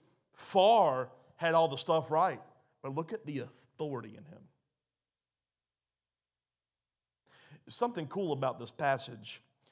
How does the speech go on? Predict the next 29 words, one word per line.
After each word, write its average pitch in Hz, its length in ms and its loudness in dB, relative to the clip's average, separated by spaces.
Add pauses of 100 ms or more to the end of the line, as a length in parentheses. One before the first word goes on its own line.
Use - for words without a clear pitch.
(260)
Jehu 196 480 -4
asked 139 360 -4
for 151 100 -14
the 117 120 -10
heads 147 400 -6
of 127 100 -12
the 120 60 -14
seventy 117 360 -12
sons. - 640 -14 (1800)
And 156 100 -4
did 143 180 -6
you 160 300 -4
notice 185 420 -2
what 190 200 -4
Samaria 160 560 -4
sent 175 340 -8
the 151 100 -6
heads 151 320 -6
in 160 440 -10 (100)
back 143 280 -6
to 131 240 -8 (300)
Jehu? 147 460 -10 (1120)
Baskets. 156 800 -2 (1500)
These 226 180 -4
were 247 80 -4
the 196 100 -2
sons 220 280 -2
of 185 80 -4
Ahab. 190 420 -2